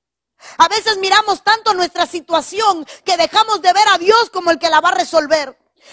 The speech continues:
Nos enamoramos tanto de nuestro problema, abrazamos tanto nuestro problema. Hay gente que hasta disfruta ser víctima de su problema.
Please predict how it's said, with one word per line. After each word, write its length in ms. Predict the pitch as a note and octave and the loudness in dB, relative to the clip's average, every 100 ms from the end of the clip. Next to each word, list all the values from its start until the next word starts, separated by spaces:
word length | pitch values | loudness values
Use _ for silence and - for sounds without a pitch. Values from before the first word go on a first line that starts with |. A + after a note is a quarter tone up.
| - | -6
Nos 220 | F#4+ - | -2 0
enamoramos 680 | F4+ F4 F4 G4 A4+ G#4 - | 0 2 4 4 2 -2 0
tanto 360 | G#4 A4+ A4 G4+ | 0 0 0 0
de 120 | F4+ | 0
nuestro 340 | F4 - F4+ | -2 0 0
problema, 640 | E4+ E4+ D4+ G4 G4+ D4 - - | 2 0 2 0 -2 -4 -6 0
abrazamos 680 | F#4+ F#4+ E4+ G#4 A4 G#4 - | 2 2 0 0 0 -2 2
tanto 380 | G4 A4+ A4 G4+ | 2 2 0 0
nuestro 320 | F4 - E4+ | 0 2 2
problema. 580 | E4+ E4 F#4 G#4 E4 D4+ - - | 4 0 2 0 0 -2 -4 0
Hay 160 | G4+ G4 | 0 0
gente 380 | A4+ A4+ A4 | -6 -4 -4
que 80 | - | -2
hasta 240 | F4 - E4+ | -2 0 -2
disfruta 560 | D#4 - A4+ A4+ G4+ | -2 -2 -2 0 -2
ser 240 | - F#4 E4+ | 2 0 2
víctima 600 | - A#4 _ G#4 D#4+ D4+ | 2 2 _ -6 -4 -4
de 80 | |
su 200 | C#4+ D4+ | -4 -8
problema. 520 | A3+ C#4 C4 C4 G#3 | -4 -4 -4 -10 -12